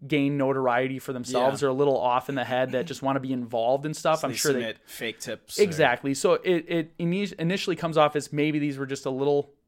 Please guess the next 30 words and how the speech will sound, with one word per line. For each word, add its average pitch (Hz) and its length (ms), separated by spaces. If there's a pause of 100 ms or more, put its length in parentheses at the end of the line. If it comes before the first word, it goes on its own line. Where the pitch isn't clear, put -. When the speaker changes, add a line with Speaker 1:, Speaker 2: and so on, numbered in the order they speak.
(360)
Speaker 1:
goofy 180 340
people 156 400
that 139 160
wanted 131 400 (160)
to 151 80
get 131 160
some 135 160
fame 143 480 (160)
Speaker 2:
Yep. 123 300
Speaker 1:
and 131 520 (100)
are 139 60
taking 139 260
advantage 127 280
of 120 80
a 123 40
situation. 135 720 (720)
Shortly 185 440
after 147 300
reporting 147 520
what 131 100
they 131 120
believed 143 440
to 139 100
be 127 100
good 135 200
details 139 340
about 117 160
who - 180
kidnapped 151 400
Laura 110 440